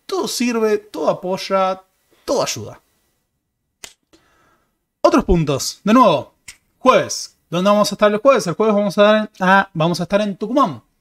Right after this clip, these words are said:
Jueves dieciséis treinta. dieciséis treinta, Facultad de Filosofía y Letras de Tucumán. Vamos a hablar de divulgación histórica.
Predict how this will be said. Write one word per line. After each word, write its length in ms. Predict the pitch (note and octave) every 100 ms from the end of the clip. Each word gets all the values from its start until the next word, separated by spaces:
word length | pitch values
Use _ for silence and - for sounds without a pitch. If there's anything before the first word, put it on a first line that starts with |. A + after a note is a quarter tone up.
| _ _ _ _ -
Jueves 420 | A3 A3+ - _
dieciséis 1500 | D#3+ D#3+ E3 D#3+ - - - - E3+ E3+ E3+ E3 - B3+ B3
treinta. 560 | - C#4 G3 C3 A#2+ - _ _ _ D3
dieciséis 460 | D#3+ - - C#4+ -
treinta, 540 | B3+ A#3+ G3 A#3 A3+ - _
Facultad 340 | - E3+ G3 B3+
de 60 |
Filosofía 840 | G3 F3 E3+ - A#3+ A#3+ A3 G#3 F#3
y 60 | E3
Letras 360 | A3 A3 F3+
de 100 | D#3+
Tucumán. 480 | - C#3+ A3 D4+ D#4+ _ _ _
Vamos 220 | F3+ F3 F3
a 40 |
hablar 200 | F3 F#3+
de 60 | E3
divulgación 480 | D3+ D3 D3 F#3
histórica. 500 | F3 - C#4+ C4+ B3+